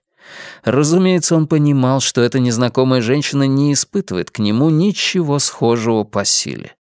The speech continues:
Она просто не могла испытывать чего-то подобного.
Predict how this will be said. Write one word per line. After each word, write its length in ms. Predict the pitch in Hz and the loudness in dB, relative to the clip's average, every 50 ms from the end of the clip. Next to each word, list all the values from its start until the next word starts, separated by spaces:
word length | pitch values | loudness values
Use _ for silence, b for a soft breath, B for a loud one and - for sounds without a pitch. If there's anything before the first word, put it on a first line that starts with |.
| _ _ _ - | _ _ _ -6
Она 220 | - 95 90 90 | -4 -2 -2 -4
просто 420 | 90 - 95 98 - - - 123 | -2 -2 -2 -2 0 0 0 0
не 160 | 120 120 120 123 | 2 2 2 4
могла 600 | 123 120 120 117 - - 104 101 101 107 117 139 | 4 2 2 2 0 0 0 2 2 2 2 0
испытывать 560 | 156 - - - 202 196 180 - 170 147 - | 0 -2 -4 -4 -4 -4 -2 -2 -2 -2 -2
чего-то 500 | - - - - 135 139 135 117 - 98 | -4 -4 -2 0 0 0 0 0 -2 -4
подобного. 680 | - - 120 123 135 139 120 - - - - - - | -4 -2 -2 -2 0 -2 -4 -6 -8 -14 -16 -16 -20